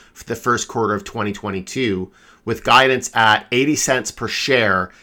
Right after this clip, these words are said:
compared to actual performance of a dollar thirty-nine per share in the same quarter of the previous year. I would classify Intel as a value stock, but it's not a value stock that I would personally rush out to buy.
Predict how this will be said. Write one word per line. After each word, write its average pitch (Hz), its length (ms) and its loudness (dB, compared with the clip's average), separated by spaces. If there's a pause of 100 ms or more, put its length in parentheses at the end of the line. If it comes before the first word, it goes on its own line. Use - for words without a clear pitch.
(160)
compared 110 480 -2
to 107 460 -4
actual 117 440 0
performance 101 640 -8
of 101 160 -6
a 98 40 -6
dollar 104 320 -2
thirty-nine 104 640 -4
per 104 100 -10
share 92 440 -8 (240)
in 104 100 -6
the 101 80 -4
same 101 300 -4
quarter 95 420 -6
of 95 180 -10
the 95 60 -12
previous 101 640 -8
year. - 180 -16 (1900)
I 151 100 10
would 220 160 4
classify 127 800 6
Intel 123 440 -2
as 107 100 -2
a 98 40 -8
value 113 380 2
stock, 117 520 0
but 117 160 2
it's 110 160 -4
not 127 280 4
a 139 40 2
value 117 320 2
stock 104 380 -2
that 104 160 -6
I 101 220 2
would 196 340 -4
personally 107 440 -4
rush 95 300 -4
out 92 180 -6
to 87 60 -20
buy. 85 280 -2